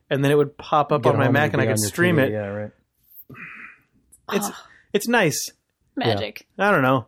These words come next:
Speaker 1: It was weird. It was one of those
Speaker 3: Technology.
Speaker 1: things that happens that makes you wish that everything worked that way
Speaker 3: Yeah.
Speaker 1: correctly.
Speaker 2: Right, right.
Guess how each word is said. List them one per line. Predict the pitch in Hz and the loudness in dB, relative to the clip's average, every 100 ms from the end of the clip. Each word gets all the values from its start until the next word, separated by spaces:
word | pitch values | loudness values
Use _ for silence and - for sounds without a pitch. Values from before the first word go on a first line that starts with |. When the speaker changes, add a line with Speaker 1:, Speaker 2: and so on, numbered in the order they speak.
| - | -4
Speaker 1:
It | 175 | -2
was | 156 | 0
weird. | 156 160 123 117 _ _ _ _ _ _ _ _ _ - | 2 4 2 -2 _ _ _ _ _ _ _ _ _ 0
It | |
was | 165 | 2
one | 156 208 | 4 4
of | |
those | 214 233 | 4 2
Speaker 3:
Technology. | 226 185 | 2 2
Speaker 1:
things | 156 | 2
that | 170 | 0
happens | 147 160 160 147 | 0 -2 -2 -2
that | 143 | -2
makes | 135 143 156 | 0 -2 -2
you | 135 | -2
wish | 117 127 - | 0 -2 -2
that | 143 | -2
everything | 110 123 135 156 135 131 120 | -2 -2 -2 0 0 -2 -6
worked | 117 127 143 - | -4 0 0 0
that | 156 151 | 0 2
way | 160 165 160 - | 2 2 0 -6
Speaker 3:
Yeah. | - | -2
Speaker 1:
correctly. | 170 165 160 190 190 | 2 2 0 0 0
Speaker 2:
Right, | 180 _ | -2 _
right. | - 104 | -8 -8